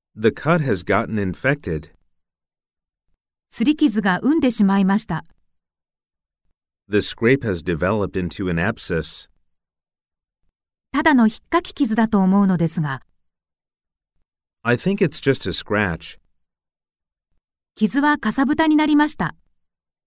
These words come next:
Speaker 1: A scab formed over the cut.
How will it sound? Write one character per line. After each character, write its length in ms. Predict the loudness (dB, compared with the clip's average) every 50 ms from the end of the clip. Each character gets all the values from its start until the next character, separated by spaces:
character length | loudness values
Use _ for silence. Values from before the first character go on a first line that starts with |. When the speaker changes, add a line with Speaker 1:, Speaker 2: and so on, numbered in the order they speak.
| _ _ _ _ _ _ _ _ _ _ _ _ _ _ _ _ _ _ _
Speaker 1:
A 80 | -4
scab 460 | -2 -2 -4 -2 0 0 2 2 0 -2 -2
formed 340 | -2 -2 0 0 0 0 0
over 260 | 0 0 -2 -2 -6
the 80 | -6
cut. 520 | -8 -8 -8 -6 -6 -6 -6 -10 -14 -20